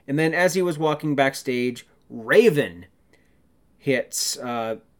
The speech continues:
Blackman with some, with, like, a wood thing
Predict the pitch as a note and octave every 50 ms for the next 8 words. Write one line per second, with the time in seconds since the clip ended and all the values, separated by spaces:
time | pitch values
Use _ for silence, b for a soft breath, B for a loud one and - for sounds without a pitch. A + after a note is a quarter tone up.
0 | _ _ _ _ _ _ _ - - A#2 B2 B2 B2 - C3 B2+ B2 A#2+ A#2+ A#2
1 | - - - B2+ A#2 A#2 - _ - C3 A#2 A2 A#2 A2+ A2+ A#2 A2 G#2+ G#2+ G#2+
2 | _ _ _ _ _ _ _ _ - A2 A#2 C3+ C3 B2+ A#2+ A#2 A2 - - -
3 | B2+ A#2+ A#2+ A#2+ B2 B2+